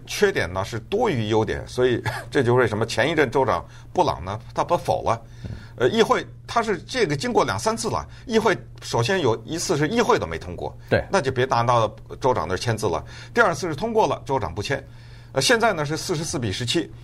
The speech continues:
Speaker 1: 算是通过了啊，这个叫做三二八吧，
Speaker 2: 嗯。
Speaker 1: 一个法案。但是你刚才说的穷人的接送孩子的问题，或者是不一定是穷人，给人造成不方便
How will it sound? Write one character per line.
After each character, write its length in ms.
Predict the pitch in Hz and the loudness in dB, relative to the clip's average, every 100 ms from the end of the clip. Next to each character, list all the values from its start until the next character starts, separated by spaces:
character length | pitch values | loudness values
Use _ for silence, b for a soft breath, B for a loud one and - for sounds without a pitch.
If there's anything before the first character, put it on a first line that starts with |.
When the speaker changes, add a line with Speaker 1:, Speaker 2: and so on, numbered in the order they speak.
| B B | B B
Speaker 1:
算 220 | - 190 | 0 2
是 100 | 120 | 2
通 160 | 123 156 | -2 -2
过 140 | 139 | 0
了 80 | 113 | 0
啊， 160 | 107 101 | -2 -4
这 140 | 113 | -2
个 80 | 123 | -2
叫 180 | 123 110 | 2 2
做 380 | 98 98 98 92 - | 2 2 2 0 -2
三 160 | - | 0
二 200 | 165 131 | 2 2
八 160 | 104 131 | 2 2
吧， 180 | 92 - - | 0 -6 -10
Speaker 2:
嗯。 100 | 92 | -8
Speaker 1:
一 100 | 82 | -4
个 220 | 107 107 | 0 0
法 140 | 98 90 | 0 0
案。 180 | 92 - B B B - | 0 -4 B B B 0
但 180 | 170 143 | 2 2
是 140 | 120 | 0
你 80 | 117 | -4
刚 180 | 110 160 | 0 0
才 80 | 151 | 0
说 180 | 147 139 | 0 -2
的 80 | |
穷 240 | 110 - 139 | -2 -2 0
人 140 | 113 | 2
的 140 | 113 - | 2 2
接 180 | 139 | 2
送 160 | 127 110 | 0 0
孩 160 | 87 98 | -2 -2
子 80 | |
的 80 | 98 | -2
问 80 | 95 | -2
题， 100 | 95 | -2
或 140 | 101 | 0
者 140 | 127 104 | 0 0
是 120 | 110 - B - | -4 -8 B -2
不 80 | 156 | 0
一 60 | 160 | 2
定 160 | 165 | 2
是 80 | 113 | 2
穷 180 | 117 120 | 2 2
人， 160 | 92 110 B B | 2 -2 B B
给 80 | 107 | 2
人 120 | 113 | 2
造 160 | 131 123 | 4 2
成 140 | 117 | 0
不 100 | 120 | -4
方 220 | 120 131 | -2 -2
便 160 | 120 - | -2 -6